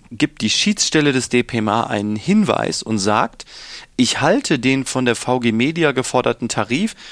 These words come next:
in seiner gegenwärtigen Form nicht für angemessen." Man muss dazu wissen, die V G Media hatte einen Tarif von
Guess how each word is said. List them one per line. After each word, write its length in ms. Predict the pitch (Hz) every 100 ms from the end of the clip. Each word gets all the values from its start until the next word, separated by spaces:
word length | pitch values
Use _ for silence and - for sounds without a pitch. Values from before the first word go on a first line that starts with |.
| - - - -
in 160 | 151
seiner 260 | 139 123 117
gegenwärtigen 760 | 113 170 185 147 147 - 120 120
Form 300 | - 139 123
nicht 380 | 110 113 -
für 260 | - - -
angemessen." 680 | 117 110 98 98 - - - - - _ - - - -
Man 120 | 113
muss 120 | 139
dazu 280 | 143 - 120
wissen, 300 | 135 151 135 - -
die 300 | 113 127 -
V 240 | - 120 113
G 80 | 110
Media 640 | 117 156 147 127 127 113
hatte 500 | 135 - 139 131 127 -
einen 260 | 113 113
Tarif 340 | 107 113 123 131
von 560 | - 113 113 110 110